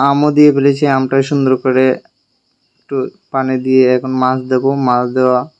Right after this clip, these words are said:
শেষ হয়ে গেল। তো আমরা ধীরে ধীরে সব কিছু দিয়ে ফেলেছি, নাড়াচাড়া করছি, একটু সময় গুঁড়ে রাখবো। আমাদের অনেক সময় পর দেখা যাচ্ছে,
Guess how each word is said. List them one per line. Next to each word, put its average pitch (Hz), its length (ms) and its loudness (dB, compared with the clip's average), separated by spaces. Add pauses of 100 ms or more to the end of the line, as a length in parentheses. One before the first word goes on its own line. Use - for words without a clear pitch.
(500)
শেষ 131 340 -10
হয়ে 131 220 0
গেল। 127 180 0 (1000)
তো - 140 -16
আমরা 131 280 -2 (1120)
ধীরে 131 260 0
ধীরে 135 180 2
সব 135 220 -8
কিছু 135 260 -4
দিয়ে 135 220 4
ফেলেছি, 131 380 -2 (1900)
নাড়াচাড়া 131 540 0
করছি, 123 460 -6
একটু 127 340 -4 (320)
সময় 131 340 -4
গুঁড়ে 131 280 4
রাখবো। 131 320 -2 (720)
আমাদের 151 260 2
অনেক 151 240 0
সময় 147 320 0
পর 139 260 0 (380)
দেখা 131 260 0
যাচ্ছে, 135 380 -4